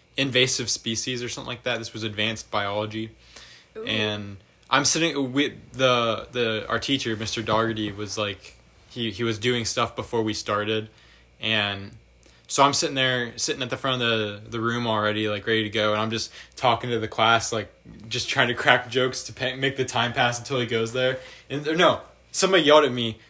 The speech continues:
Speaker 1: "Say a joke." And I just sit there, I'm like, "Um, you know what?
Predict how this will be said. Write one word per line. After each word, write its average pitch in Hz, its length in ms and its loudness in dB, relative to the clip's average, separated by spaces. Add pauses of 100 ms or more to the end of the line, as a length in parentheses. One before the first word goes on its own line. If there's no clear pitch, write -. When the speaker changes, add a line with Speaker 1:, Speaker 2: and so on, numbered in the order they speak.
Speaker 1:
"Say 165 280 10
a 147 60 8
joke." 135 480 6 (320)
And 127 360 4
I 127 160 2
just 131 200 0
sit 131 140 0
there, 127 100 2
I'm 127 100 0
like, 120 180 -4
"Um, 143 380 4 (140)
you 131 100 -4
know 151 160 4
what? 160 240 10